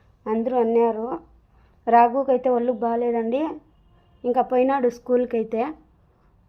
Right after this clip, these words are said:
ఎందుకంటే పరీక్షలు ఉన్నాయి వానికి. ఇంకా రజా వేస్తే అవుదుమా అని చెప్పినాడు. రాత్రి మాత్రలు తీసుకుని వచ్చి ఇచ్చినాను, మింగినాడు. ఆ, కొంచెం పర్లేదు, బాగున్నాడు. ఒళ్ళేమో వెచ్చిగా ఉంది కొంచెము.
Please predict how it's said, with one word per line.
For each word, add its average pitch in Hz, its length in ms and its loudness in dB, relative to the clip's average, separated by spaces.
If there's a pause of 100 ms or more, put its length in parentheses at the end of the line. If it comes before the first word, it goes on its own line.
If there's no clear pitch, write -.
ఎందుకంటే 262 540 0
పరీక్షలు 262 540 -2
ఉన్నాయి 226 340 0
వానికి. 214 420 -6 (760)
ఇంకా 240 180 -2
రజా 240 280 0
వేస్తే 269 380 -4
అవుదుమా 247 440 -2
అని 233 140 -4
చెప్పినాడు. 226 560 -4 (680)
రాత్రి 233 300 0
మాత్రలు 247 380 -2
తీసుకుని 240 380 -6
వచ్చి 226 240 -6
ఇచ్చినాను, 233 540 -2
మింగినాడు. 233 580 -2 (1300)
ఆ, 226 40 -2 (320)
కొంచెం 233 320 -2
పర్లేదు, 240 500 0
బాగున్నాడు. 240 840 -2 (1080)
ఒళ్ళేమో 269 400 6
వెచ్చిగా 254 460 0
ఉంది 247 240 -2
కొంచెము. 240 520 -4